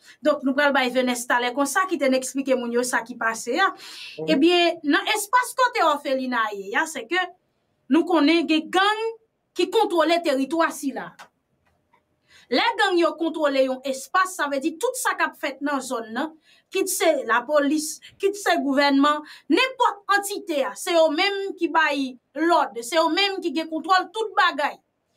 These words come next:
Speaker 1: Eh bien, moun qui gen orphelinat dans espace là, qui a fonctionné, qui gon paquet de moun sous responsabilité, yo,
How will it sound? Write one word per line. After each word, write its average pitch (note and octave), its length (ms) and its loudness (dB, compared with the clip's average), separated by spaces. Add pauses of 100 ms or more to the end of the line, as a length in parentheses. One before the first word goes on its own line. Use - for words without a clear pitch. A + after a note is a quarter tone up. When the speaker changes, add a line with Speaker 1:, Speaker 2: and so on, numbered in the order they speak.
(380)
Speaker 1:
Eh D#4 100 0
bien, D#4 340 4 (640)
moun C#4 180 2 (260)
qui A4+ 180 4
gen A4+ 140 2
orphelinat G4 640 2
dans C#4+ 160 0
espace C#4 640 -6
là, D4 120 0
qui C#4+ 80 -6
a C4+ 80 -4
fonctionné, C#4 840 -2 (440)
qui E4 100 0
gon D#4+ 160 4
paquet E4 260 2
de F#4 280 -2
moun D4+ 200 4
sous D#4 160 -2
responsabilité, C#4 1120 -2
yo, D#4 280 -2